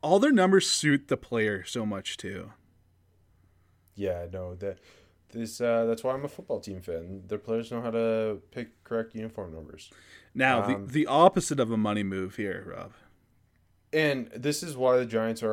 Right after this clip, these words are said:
Speaker 2: our least favorite pl-, team in the league, because Kadarius Toney, say what you will about draft position and, and, and, and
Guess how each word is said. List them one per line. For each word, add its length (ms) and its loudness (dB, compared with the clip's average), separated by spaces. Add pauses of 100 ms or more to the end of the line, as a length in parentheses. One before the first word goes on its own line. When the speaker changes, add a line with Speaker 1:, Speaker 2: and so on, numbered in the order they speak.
Speaker 2:
our 60 -4
least 280 -8
favorite 260 -6
pl-, 220 -14 (120)
team 380 -6
in 140 -10
the 80 -6
league, 400 -8 (440)
because 480 0 (840)
Kadarius 560 2
Toney, 360 -2
say 240 -2
what 140 -2
you 100 -4
will 160 0
about 260 -2
draft 300 -2
position 460 -8
and, 140 -8
and, 280 -10
and, 360 -10
and 440 -12